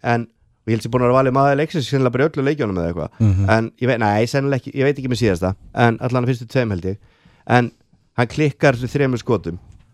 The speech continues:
Speaker 1: á
Speaker 2: Mhm.
Speaker 1: algjöru örlaga stundum mót Ungverjum, bara í einu marki undir, jafnt og einu marki yfir eða eitthvað.
Speaker 2: Mhm.
Speaker 1: Bara í þrem sóknum í röð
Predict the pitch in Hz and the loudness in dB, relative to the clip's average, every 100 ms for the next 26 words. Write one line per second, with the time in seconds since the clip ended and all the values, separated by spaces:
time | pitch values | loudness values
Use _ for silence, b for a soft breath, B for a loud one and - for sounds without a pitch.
0 | - - - - 120 120 90 104 147 175 | -20 -20 -16 2 4 6 4 4 4 2
1 | - - 135 135 143 143 160 147 123 113 | -2 0 0 0 0 0 2 4 4 4
2 | 143 139 127 110 123 113 90 82 - 107 | -4 -2 0 0 0 0 -2 -2 0 2
3 | 104 120 143 131 104 139 143 - 127 113 | 2 2 2 2 0 0 -2 0 0 0
4 | 131 147 - - 131 135 123 107 120 101 | 0 0 -2 0 0 2 -2 -2 0 2
5 | 87 82 78 - _ 104 90 85 - _ | 0 -4 -8 -14 _ 4 6 2 -4 _
6 | _ 110 117 147 117 131 117 110 82 | _ -2 0 0 2 0 0 -4 -4